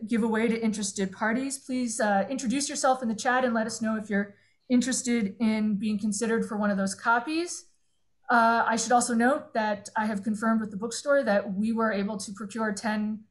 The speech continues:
signed copies. So they, they are also signed by Peter. So, um, uh, which is just an, an added benefit. Um, so there will be time for questions at the end of our event.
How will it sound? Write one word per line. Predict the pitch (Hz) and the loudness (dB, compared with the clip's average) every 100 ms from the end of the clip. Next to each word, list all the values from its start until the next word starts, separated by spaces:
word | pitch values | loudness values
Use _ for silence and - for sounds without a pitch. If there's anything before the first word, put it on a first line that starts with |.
| _ | _
signed | - 320 359 330 208 | 0 4 4 2 0
copies. | 214 190 180 - | 0 0 -6 -8
So | - | -4
they, | 196 202 196 | -2 -2 -4
they | 208 | 0
are | 208 202 | 2 2
also | 202 214 | 0 -4
signed | - 190 196 | -4 0 0
by | 190 175 | 0 -4
Peter. | - 196 160 180 | -4 -4 -2 -4
So, | - 175 165 160 _ _ _ _ _ - | -6 -4 -4 -6 _ _ _ _ _ 0
um, | 233 214 196 196 202 - _ _ _ _ | 2 4 4 2 -2 -6 _ _ _ _
uh, | 202 185 185 185 190 | -4 -2 -2 -4 -6
which | 214 190 | -8 -4
is | 196 185 - - - | -4 -4 -6 -10 -6
just | 196 | -4
an, | 208 196 - | 0 -2 -2
an | 240 226 | -2 -2
added | 226 220 208 185 | 0 2 0 0
benefit. | 185 180 180 156 - - _ - | -2 -2 -6 -12 -12 -20 _ -4
Um, | 196 165 131 - - _ _ _ _ _ | -2 -2 -4 -12 -16 _ _ _ _ _
so | - 269 214 - - _ _ | 2 4 4 0 -12 _ _
there | 269 | 2
will | 240 294 349 | 4 4 4
be | 339 330 | 2 0
time | 311 302 | 0 0
for | 302 277 | -2 -2
questions | 277 285 294 262 | -2 -2 -2 -2
at | 247 | -2
the | 233 | -2
end | 233 247 | -2 0
of | 277 | 0
our | 269 262 | 2 2
event. | 247 285 311 311 - | 2 0 0 -4 -12